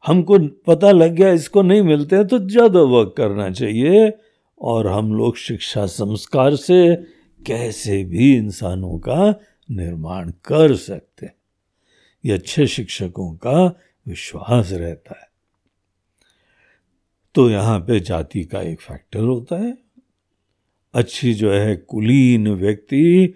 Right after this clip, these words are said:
दूर से ही पता लग जाता है, आचरण अच्छे होते हैं, शिष्टाचार अच्छा होता है, तो वो एक फैक्टर डिफरेंसेस का दुनिया में होता है।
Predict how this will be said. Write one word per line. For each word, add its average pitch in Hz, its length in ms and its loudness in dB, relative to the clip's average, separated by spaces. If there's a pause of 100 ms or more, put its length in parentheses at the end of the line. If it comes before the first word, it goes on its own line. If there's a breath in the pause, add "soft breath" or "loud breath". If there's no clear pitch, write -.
(300 soft breath)
दूर - 160 -12
से - 140 -12
ही 90 60 -10
पता 113 280 -8
लग 120 180 0
जाता 143 520 -6
है, 226 100 -14 (520)
आचरण 90 580 -8
अच्छे 110 320 -4
होते 131 360 -2
हैं, 220 200 -2
शिष्टाचार 95 800 -10
अच्छा 117 300 -10
होता 135 420 -6
है, 208 160 -8 (880)
तो 120 100 -4
वो 127 200 0
एक 208 320 -2
फैक्टर 131 600 -6
डिफरेंसेस 98 960 -8
का 151 580 -2 (300 soft breath)
दुनिया 87 420 -8
में 101 240 -6
होता - 560 -14
है। - 120 -20